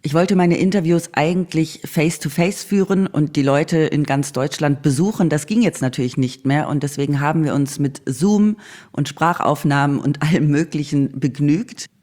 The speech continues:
Herausgekommen ist für mich dennoch eine wahnsinnig spannende Staffel, aus der ich sehr viel gelernt habe. Ich bin ja recht unbedarft an dieses ganze Finanzthema herangegangen. Mich haben Finanzen in den letzten Jahren zunehmend interessiert und ich habe mich auch damit beschäftigt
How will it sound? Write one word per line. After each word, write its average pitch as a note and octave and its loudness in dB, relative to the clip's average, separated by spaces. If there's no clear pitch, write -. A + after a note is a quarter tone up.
Herausgekommen F#3 0
ist - -4
für E3 0
mich D3+ 0
dennoch E3 0
eine D3+ 2
wahnsinnig E3+ 0
spannende D#3+ 0
Staffel, D3+ -2
aus C#3 0
der C3+ -2
ich C3 -8
sehr D3 0
viel C3 -4
gelernt B2+ -2
habe. - -6
Ich D3+ -2
bin G#3 4
ja G3+ 4
recht F#3 -2
unbedarft D#3+ 0
an C#3 0
dieses C#3 -2
ganze D3 -2
Finanzthema C3 0
herangegangen. C3+ 0
Mich E3+ 0
haben F3 2
Finanzen F3 0
in D#3+ 2
den D#3 0
letzten E3 -4
Jahren D#3 2
zunehmend F3+ 2
interessiert A3+ -2
und F#3 0
ich D3+ -4
habe F#3 -2
mich E3+ -2
auch D3 -2
damit D3+ -2
beschäftigt G3+ -2